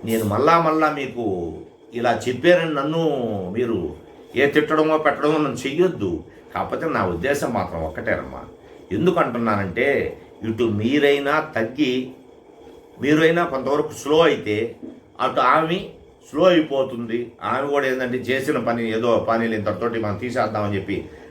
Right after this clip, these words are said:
ఆమె స్ట్రైకులు తీసేసేయచ్చు. లేదు, మీరు ఈ విధంగా పెంచుకుంటూ పోతుంటే ఆమెకి ఇంకొంత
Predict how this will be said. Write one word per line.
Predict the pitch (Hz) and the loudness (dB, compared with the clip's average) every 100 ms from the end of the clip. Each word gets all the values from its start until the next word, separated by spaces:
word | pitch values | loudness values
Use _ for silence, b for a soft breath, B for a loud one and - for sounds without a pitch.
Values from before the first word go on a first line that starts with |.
| B | B
ఆమె | 78 104 143 | -4 0 -2
స్ట్రైకులు | - 113 - 143 | 0 0 2 -2
తీసేసేయచ్చు. | 113 117 139 - 104 92 82 98 - - B B B B - - - - - | -2 0 0 2 0 -2 -4 -10 -10 -16 B B B B -20 -20 -20 -18 -8
లేదు, | 139 170 240 247 277 226 170 | 6 8 8 4 -2 -2 0
మీరు | 214 254 262 247 233 226 | 0 0 -2 0 0 0
ఈ | |
విధంగా | 220 233 247 247 | -2 0 0 0
పెంచుకుంటూ | 208 202 202 220 214 | 0 0 -2 2 4
పోతుంటే | 190 185 190 180 | 4 4 2 0
ఆమెకి | 185 165 165 156 | 2 2 0 -2
ఇంకొంత | 156 151 | -2 -2